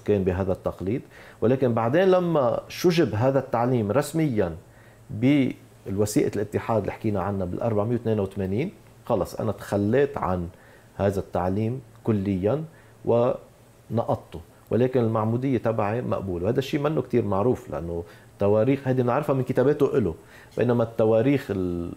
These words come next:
اللاحقة راح تقول: "لا، هو تعمد أرثوذكسي وكان أرثوذكسي كل حياته" إلى آخره. طبعًا بده يجملوا الصورة، ولكن لما يكون عندنا شيء، معلومات من هو كتبها بإيده، فلازم نرجع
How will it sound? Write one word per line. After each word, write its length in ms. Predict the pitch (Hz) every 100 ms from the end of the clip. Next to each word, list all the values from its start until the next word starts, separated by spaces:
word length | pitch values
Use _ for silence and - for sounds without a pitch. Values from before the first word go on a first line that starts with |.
| -
اللاحقة 640 | - 92 127 147 110 - 113
راح 180 | 95
تقول: 320 | 92 - 120 127
"لا، 80 |
هو 300 | 95 95 107
تعمد 420 | 104 82 107 104 -
أرثوذكسي 580 | 95 - 98 - -
وكان 240 | 104 104 87
أرثوذكسي 460 | 78 92 101 -
كل 160 | 101 101
حياته" 380 | - 92 101 104
إلى 140 | 95
آخره. 340 | 90 98 92 123 - -
طبعًا 180 | 95 98
بده 100 | 107
يجملوا 280 | 107 123 117
الصورة، 440 | 113 120 95 82 - - -
ولكن 260 | - 107 110
لما 140 | 107
يكون 200 | 110 151
عندنا 260 | 139 160 139
شيء، 400 | 120 156 139 120 104
معلومات 440 | 101 113 135 -
من 100 | 104
هو 280 | 123 180 135
كتبها 400 | 127 123 120 92
بإيده، 540 | 92 113 151 104 123 - - - - - -
فلازم 380 | 113 120 117
نرجع 420 | 117 123 107 117